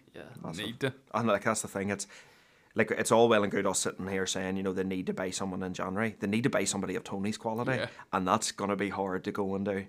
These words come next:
Speaker 3: That's a forty, fifty million pound player, like.
Speaker 1: Costly, and, and, but you were saying Tony, like, Tony could get a m-, could have got a big move there too. Um,
Speaker 2: Well, I think he will. I, I think
Speaker 1: he
Speaker 2: Tony.
Speaker 1: still, I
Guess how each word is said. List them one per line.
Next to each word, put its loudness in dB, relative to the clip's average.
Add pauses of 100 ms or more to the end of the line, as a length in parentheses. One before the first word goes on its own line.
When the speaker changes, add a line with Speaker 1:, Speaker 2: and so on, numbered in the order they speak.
(120)
Speaker 3:
That's -2
a -4
forty, -6
fifty -10
million -10
pound -12
player, -4
like. -2
Speaker 1:
Costly, -2
and, -6
and, -18 (600)
but -6
you 2
were 4
saying -6
Tony, -2
like, -8 (340)
Tony -2
could -8
get 0
a -2
m-, -6 (140)
could -8
have -4
got 0
a -2
big -2
move -4
there -6
too. -6 (220)
Um, -10
Speaker 2:
Well, 6
I 8
think 6
he 6
will. 0
I, 2 (120)
I 4
think 0
Speaker 1:
he -4
Speaker 2:
Tony. 2
Speaker 1:
still, 6
I 6